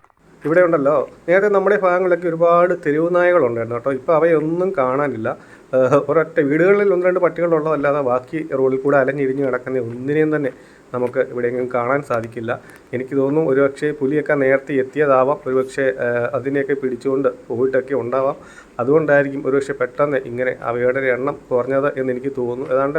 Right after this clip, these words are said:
മെയിൻ റോഡ് സൈഡ് വന്നാൽ പോലും താഴെ ഭാഗങ്ങളിൽ ചെന്നാൽ പോലും അവിടെയും പട്ടികളെയൊക്കെ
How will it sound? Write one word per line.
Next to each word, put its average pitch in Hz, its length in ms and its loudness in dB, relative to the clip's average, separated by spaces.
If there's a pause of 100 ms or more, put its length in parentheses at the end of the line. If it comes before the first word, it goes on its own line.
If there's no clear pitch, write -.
മെയിൻ 147 180 -2
റോഡ് 160 200 -2
സൈഡ് 160 120 0
വന്നാൽ 147 380 -2
പോലും 151 280 -2
താഴെ 139 300 0 (300)
ഭാഗങ്ങളിൽ 135 380 -2
ചെന്നാൽ 131 220 -2
പോലും 131 280 -2 (400)
അവിടെയും 151 260 4
പട്ടികളെയൊക്കെ 143 460 -2